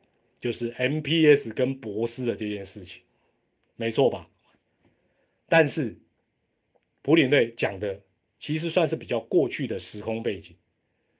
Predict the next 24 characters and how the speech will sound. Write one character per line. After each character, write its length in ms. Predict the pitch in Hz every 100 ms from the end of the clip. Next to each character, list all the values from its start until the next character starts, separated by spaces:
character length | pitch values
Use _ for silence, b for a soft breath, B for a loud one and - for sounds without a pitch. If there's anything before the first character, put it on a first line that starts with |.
| _ _ _ -
现 280 | - 190
在 160 | 160 143
时 200 | - 127
空 180 | 139 131
环 140 | 117
境 120 | 120
已 60 | 104
经 180 | 101 104
变 220 | 113 90
了。 60 | 76 _ _ _ _ _ _ _ _ -
为 120 | 202
什 100 | 117
么？ 100 | 104
因 60 | 226
为 100 | 175
以 220 | 147 117
前 280 | - 117 135
是 160 | 170
联 220 | 117 117 135
盟 300 | 143 110 127
统 260 | - 101 101
一 160 | 139
授 240 | 135 143 104
权， 240 | - 78